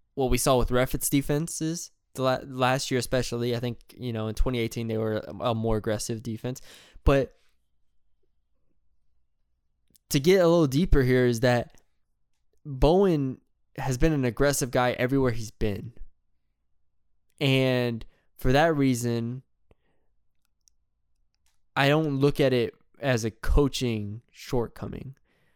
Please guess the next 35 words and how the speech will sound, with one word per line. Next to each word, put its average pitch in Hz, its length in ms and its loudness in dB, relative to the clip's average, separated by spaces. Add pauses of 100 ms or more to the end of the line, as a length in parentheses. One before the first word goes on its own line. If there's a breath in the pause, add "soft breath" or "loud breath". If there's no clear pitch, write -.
(160)
I 139 120 2
look 139 220 2
at 131 100 4
it 123 100 2
more 123 220 0
so 110 320 0
of, 107 260 -8 (920)
you 127 100 -8
know, 120 100 -2
you 113 120 -2
didn't 139 220 2
have 135 140 2
your 131 80 2
inside 127 260 -2
linebackers. 117 840 -2 (400 soft breath)
I 139 80 2
think 151 400 0
even 165 220 2
if 143 100 -2
they 120 100 2
had 135 260 2
both 143 180 2
of 143 100 -4
them, 147 200 0
it 120 120 0
still 131 220 2
would 135 80 4
have 120 60 0
been 127 120 2
a - 40 2
struggle. 135 440 2
They 117 140 -2
still 127 240 0
would 135 100 2
have 117 100 -6